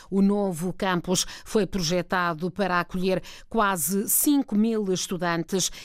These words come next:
e quatrocentos e setenta e seis professores em mais de sessenta salas de aula, cinco auditórios com capacidade para cento e cinquenta lugares, oito salas de informática, oito salas de leitura, trinta e quatro laboratórios,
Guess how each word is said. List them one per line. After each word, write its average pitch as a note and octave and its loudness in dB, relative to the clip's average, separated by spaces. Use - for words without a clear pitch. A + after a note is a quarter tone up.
e G3 0
quatrocentos F#3 -2
e F#3+ 0
setenta F3 0
e E3+ 0
seis F3+ 0
professores F3+ -2
em A3+ 2
mais G#3 0
de E3+ -2
sessenta A3 0
salas F3 0
de E3 -4
aula, E3 0
cinco C#4 2
auditórios F#3 -2
com G#3 0
capacidade F#3 -2
para F#3 -2
cento G3 -2
e E3 -2
cinquenta F3 -2
lugares, E3+ -2
oito B3+ 0
salas G3 0
de F#3 -2
informática, F3 -2
oito B3+ 2
salas F3 -2
de D3 -10
leitura, F3 0
trinta C#4+ 4
e A#3+ 0
quatro F3+ 0
laboratórios, E3+ -2